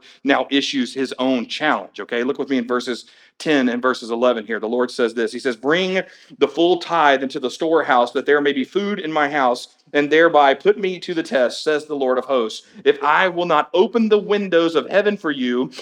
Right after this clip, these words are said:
and pour down for you a blessing until there is no more need. I will rebuke the devourer for you, so that it will not destroy the fruits of your soul, and your vine in the field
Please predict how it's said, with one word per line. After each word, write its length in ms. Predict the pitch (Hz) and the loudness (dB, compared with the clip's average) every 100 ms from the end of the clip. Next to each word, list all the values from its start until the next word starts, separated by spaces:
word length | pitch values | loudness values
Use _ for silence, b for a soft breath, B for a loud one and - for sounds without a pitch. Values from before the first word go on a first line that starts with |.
| B | B
and 140 | 151 151 | -6 0
pour 240 | 196 190 | 2 4
down 260 | 175 196 196 | 4 0 0
for 120 | 156 | -2
you 200 | 143 147 | 0 2
a 60 | |
blessing 560 | 143 147 190 208 165 151 | 2 0 0 0 -4 -4
until 240 | 147 170 | -2 -2
there 160 | 165 170 | 0 -2
is 120 | 170 | -2
no 120 | 151 | -2
more 180 | 170 180 | 0 0
need. 420 | 208 262 202 120 _ _ _ _ _ B B | 2 0 -2 -6 _ _ _ _ _ B B
I 100 | 156 | 2
will 140 | 202 202 | 2 2
rebuke 540 | 196 156 214 277 - | 0 0 0 -2 -2
the 80 | 185 | -2
devourer 520 | 170 156 143 123 113 | 0 2 2 0 -2
for 140 | - | -4
you, 260 | 127 127 113 | -6 -6 -6
so 160 | - 156 | -4 -2
that 140 | 165 | -2
it 120 | 156 | -4
will 120 | 151 | -4
not 320 | 160 190 185 - b b | 0 2 0 -4 b b
destroy 600 | 160 - - 190 190 170 160 | -8 -8 -4 2 4 4 4
the 120 | 160 | 0
fruits 400 | - 180 151 - | 0 -2 -2 -2
of 200 | 151 147 | -4 -2
your 120 | 147 | -4
soul, 560 | 147 190 175 135 131 120 | -4 0 2 2 0 -2
and 320 | 147 151 147 B 190 - | -2 -2 -4 B -20 -2
your 180 | 180 143 | -2 0
vine 380 | 165 180 196 | 2 2 0
in 100 | 180 | -2
the 80 | 170 | -6
field 600 | 151 208 202 151 143 151 | -6 -6 0 2 4 2